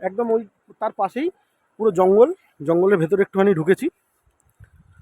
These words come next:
জঙ্গলের মধ্যে একটা ছোট্ট রাস্তা রয়েছে ভিতর দিকে যাওয়ার, তাই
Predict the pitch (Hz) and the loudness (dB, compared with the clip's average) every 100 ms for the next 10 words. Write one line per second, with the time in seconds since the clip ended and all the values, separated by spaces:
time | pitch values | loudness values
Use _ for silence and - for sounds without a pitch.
0 | _ _ _ _ _ _ _ _ _ _ | _ _ _ _ _ _ _ _ _ _
1 | _ _ _ _ _ _ _ _ _ _ | _ _ _ _ _ _ _ _ _ _
2 | - 147 170 180 185 185 190 - 190 - | -4 0 2 2 0 -2 -4 -8 -14 -16
3 | 185 202 180 - 190 185 214 370 _ _ | -10 -6 -6 -6 -6 -6 -8 -14 _ _
4 | _ _ _ _ _ 139 165 160 175 160 | _ _ _ _ _ -12 -10 -6 -4 -4
5 | 156 247 _ _ _ _ _ _ _ _ | -4 -8 _ _ _ _ _ _ _ _
6 | 175 | -8